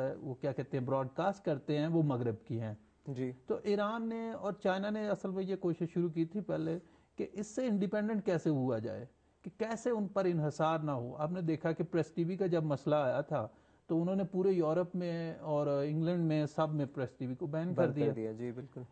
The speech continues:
Speaker 1: ये इसलिए है कि आप उनसे ये किराए पर लेते हैं, एक, अ, उसका एक शे-, शेयर, एक पैसे देते हैं और उस पर आप ब्रॉडकास्ट करते हैं।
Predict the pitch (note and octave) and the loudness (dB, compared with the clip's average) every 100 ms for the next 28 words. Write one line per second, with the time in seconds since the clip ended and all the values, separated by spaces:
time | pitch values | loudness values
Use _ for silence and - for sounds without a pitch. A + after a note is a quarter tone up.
0 | _ - G3 A#3+ A#3 - C#4+ B3+ E3+ D#3 | _ -2 2 2 0 0 4 4 6 4
1 | G3 A#3 A#3 - F3+ G3+ G3+ F#3+ E3+ - | 4 0 -2 0 2 2 0 -6 -8 -18
2 | E3 F3+ F3+ G3 F#3 - D#3 D3+ F#3 F#3+ | -6 0 2 2 0 2 4 4 4 2
3 | C#3 A#2+ - B2 C#3+ A3 B3 - - E3 | 0 -2 -2 -4 -4 -4 -8 -14 0 2
4 | E3 E3 D#3 D3+ D3 C#3 C#3 - D#3 - | 2 2 4 4 4 2 0 -2 -6 0
5 | D3 D3 D3 - F3+ - - - - D#3 | 0 0 -4 -8 -12 -12 -14 -16 -14 -14
6 | - F3 F3+ - E3 D#3+ - - D#3 D3 | -4 2 4 4 0 0 -14 -2 0 2
7 | F3+ D3 B2 C#3 C#3 F#3 G#3 F#3 E3 D#3 | 2 2 0 0 0 0 0 2 0 -2
8 | - _ - D3 D3 D3+ G3+ G#3 D#3+ D3 | -12 _ -4 0 2 2 0 -2 -2 -2
9 | D#3+ C#3+ C#3 B2+ C3 A#2+ - A#2 - A#2+ | -2 0 0 0 -2 -2 -2 -6 -4 -8
10 | G#2+ | -8